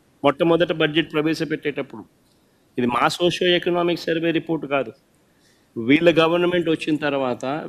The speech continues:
వీళ్ళ మొట్టమొదటి బడ్జెట్తో పాటు రెండు వేల ఇరవై మూడు ఇరవై నాలుగుకు సంబంధించి వీళ్ళు ప్రవేశపెట్టిన సోషియో ఎకనామిక్ సర్వే,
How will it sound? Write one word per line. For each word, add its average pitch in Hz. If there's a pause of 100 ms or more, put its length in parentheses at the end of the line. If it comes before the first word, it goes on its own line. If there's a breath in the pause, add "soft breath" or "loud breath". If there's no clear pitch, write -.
(100)
వీళ్ళ 170
మొట్టమొదటి 170
బడ్జెట్తో 139
పాటు 123 (140)
రెండు 160
వేల 170 (140)
ఇరవై 165
మూడు 175 (160)
ఇరవై 165
నాలుగుకు 151
సంబంధించి 135 (580 soft breath)
వీళ్ళు 151
ప్రవేశపెట్టిన 180 (1040)
సోషియో 175 (120)
ఎకనామిక్ 147
సర్వే, 117